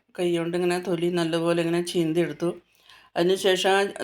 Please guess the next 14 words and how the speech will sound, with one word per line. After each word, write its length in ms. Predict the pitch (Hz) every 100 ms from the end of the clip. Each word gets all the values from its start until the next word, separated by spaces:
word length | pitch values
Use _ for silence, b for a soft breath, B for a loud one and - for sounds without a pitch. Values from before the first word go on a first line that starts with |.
| 170
തൊലിയിൽ 380 | 175 190 190 196 208
നിന്നും 280 | 208 214 233
കുറച്ച് 280 | 214 208
ജ്യൂസൊക്കെ 440 | 208 208 190 190 180
ഉണ്ട്, 100 | 175
ആ 60 |
തൊലിയൊക്കെ 400 | 185 196 190 196
നല്ലോണം 460 | 202 180 180 180 196
പിഴിഞ്ഞ് 420 | 202 196 175 180 180
ഈ 120 | 190
മാമ്പഴത്തിൽ 520 | 190 180 160 160 160
കൂടെ 200 | 156 156
ഒഴിച്ചു 280 | 175 160 -
കേട്ടോ. 220 | 139 165